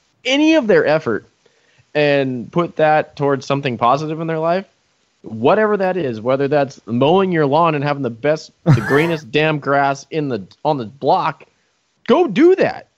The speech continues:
Speaker 1: Take that time that you're hating on everybody and go put it into something positive. But, you know, whatever. You know who, you know what we need to do? We need to, uh, I got a guy that's really good. You might have heard of him.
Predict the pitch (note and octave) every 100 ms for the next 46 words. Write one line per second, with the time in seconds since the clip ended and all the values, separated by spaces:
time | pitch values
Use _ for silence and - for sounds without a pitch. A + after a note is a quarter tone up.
0 | _ _ _ G#3+ E4 - C4 B3+ F#3+ B3
1 | A3+ E3 - A#3+ F#3+ A#3+ A3 C#3+ C#3 D#3
2 | D#3 G#3 F#3 D3 G#3+ - A3+ B3 A#3 G3
3 | F3+ G3+ E3+ C#3+ D#3 D3+ B2+ G2 A#2 -
4 | _ _ _ - F#2 - _ _ _ _
5 | - D2+ - - F2+ F2 - G3+ D4+ C4+
6 | A3 D4+ F4 C#4+ A#3 E3+ D3 D#3 - _
7 | _ _ _ _ _ _ _ - F3+ C4+
8 | A3 D3+ C3 B2+ A#2 F#2+ - _ _ _
9 | - C4+ A3 G2+ A2+ G#2+ F#2 - C3 E3+
10 | C3+ A#2+ B2 A#2+ A#2 _ _ _ _ _
11 | _ _ _ _ _ _ G#3+ G#3 C3 F#2
12 | A#2+ A2+ A#2 B2